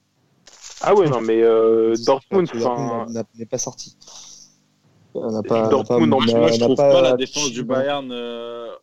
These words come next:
Speaker 3: ouf, tu vois,
Speaker 1: C'est
Speaker 3: même
Speaker 1: ça.
Speaker 3: si c'est Düsseldorf et tout.
Speaker 1: C'est
Speaker 2: Bah, en
Speaker 1: exactement
Speaker 2: vrai,
Speaker 1: ça,
Speaker 2: franchement,
Speaker 1: Yann.
Speaker 2: à part, à part les, euh, à part les coups de pied arrêtés contre, euh, contre, euh, c'était Francfort où ils prennent deux buts sur coup de pied arrêté.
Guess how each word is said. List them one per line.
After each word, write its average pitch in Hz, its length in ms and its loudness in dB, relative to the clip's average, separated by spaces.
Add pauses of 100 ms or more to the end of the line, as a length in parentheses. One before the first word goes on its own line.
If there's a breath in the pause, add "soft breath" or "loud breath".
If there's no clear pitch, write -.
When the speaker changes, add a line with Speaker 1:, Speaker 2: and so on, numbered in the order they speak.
(160)
Speaker 3:
ouf, 165 300 -14
tu - 140 -16
vois, 120 80 -6
Speaker 1:
C'est 117 60 -8
Speaker 3:
même 131 140 0
Speaker 1:
ça. 143 140 2
Speaker 3:
si - 60 -6
c'est 117 100 -4
Düsseldorf 110 600 -4
et 110 100 -4
tout. 175 280 2 (140)
Speaker 1:
C'est 139 100 -2
Speaker 2:
Bah, 143 60 4
en - 40 2
Speaker 1:
exactement 185 220 2
Speaker 2:
vrai, 254 200 4
Speaker 1:
ça, - 60 -4
Speaker 2:
franchement, - 280 -4
Speaker 1:
Yann. 220 100 0
Speaker 2:
à 151 80 0
part, - 220 -4
à 160 120 -2
part 190 240 -2
les, 165 160 0
euh, 151 260 4
à 147 160 0
part 175 140 -2
les 165 100 -2
coups 151 160 -14
de - 40 -14
pied 147 80 0
arrêtés 135 300 -4
contre, 135 340 -6
euh, 113 520 4 (440 soft breath)
contre, 127 400 -2
euh, 120 340 6
c'était 113 220 -6
Francfort 135 380 0
où 135 60 4
ils 120 60 -2
prennent 127 180 0
deux 123 100 2
buts 123 100 -4
sur 120 140 -6
coup - 60 -18
de - 20 -20
pied 123 100 2
arrêté. 120 340 2